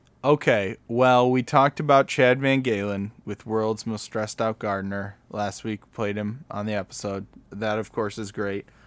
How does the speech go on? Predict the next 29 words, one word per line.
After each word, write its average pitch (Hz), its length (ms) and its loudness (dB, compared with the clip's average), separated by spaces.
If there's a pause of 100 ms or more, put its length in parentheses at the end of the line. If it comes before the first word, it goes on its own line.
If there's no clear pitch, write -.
(280)
Uh, 117 180 2
Michigan 123 540 -2
native 117 400 0
Michigander 120 800 0 (100)
with 120 180 -6
his 117 180 -6
E 113 120 -2
P, 113 320 -4
Everything 107 420 -4
Will 110 100 -2
Be 110 160 -2
Okay 107 300 -4
Eventually. 104 600 -8 (460)
I 104 120 -6
enjoyed 104 480 -2
that. 104 380 -2 (500)
Um, 107 480 -2 (600)
also, 139 320 4
Benny 131 340 2
the 127 120 0
Butcher 123 520 0
and 123 120 0
Harry 120 280 0
Fraud. 113 480 2
Have 120 160 -6
you 123 140 2
heard 131 180 4
this 120 260 -2
one? 147 280 -2